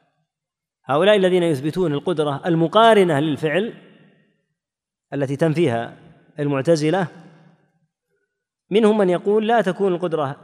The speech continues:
إلا معه فقط"، وينفون القدرة التي قبل الفعل، لظنهم أن القدرة، يقول، لا تصلح للضدين لأنها نوع واحد. وبعضهم رتبها على مسألة في كلامهم في الصفات، قالوا:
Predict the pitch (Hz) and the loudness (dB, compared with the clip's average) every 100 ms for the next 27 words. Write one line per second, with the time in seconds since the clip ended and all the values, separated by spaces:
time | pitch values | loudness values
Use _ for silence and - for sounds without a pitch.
0 | - 202 180 180 160 156 165 165 156 117 | -2 -2 0 -2 -2 -2 -2 -2 -4 -6
1 | - 156 165 143 185 165 180 165 151 151 | -8 -4 -4 -2 -4 -2 -2 -2 -2 -2
2 | 170 190 - - _ _ - 160 156 120 | -4 -6 -14 -20 _ _ -6 -4 -4 -6
3 | 107 98 - _ _ _ _ _ _ _ | -10 -12 -20 _ _ _ _ _ _ _
4 | - 175 226 220 196 226 196 165 160 185 | -10 -2 0 2 2 2 0 0 -2 -2
5 | 208 170 160 170 202 196 165 - 156 175 | 0 0 -2 -2 0 0 -2 -4 -6 -4
6 | 190 - _ _ _ _ _ _ _ _ | -6 -10 _ _ _ _ _ _ _ _
7 | _ - 185 170 165 131 117 120 151 160 | _ -8 -4 -2 -2 -2 -6 -6 -4 -2
8 | 170 180 131 113 - - - _ _ _ | 0 0 -2 -6 -10 -20 -20 _ _ _
9 | _ _ _ _ 170 202 196 196 208 185 | _ _ _ _ -4 -2 0 -2 -4 -10
10 | - - - _ _ _ - 170 175 196 | -18 -20 -20 _ _ _ -6 -6 0 2
11 | 170 151 165 165 175 156 165 165 139 143 | 4 2 2 0 -2 -2 -4 -4 -4 -8
12 | 135 151 - - 156 160 139 143 151 151 | -8 -10 -12 -6 -4 -4 -4 -6 -8 -4
13 | 160 175 - 165 185 | -2 -2 -2 0 0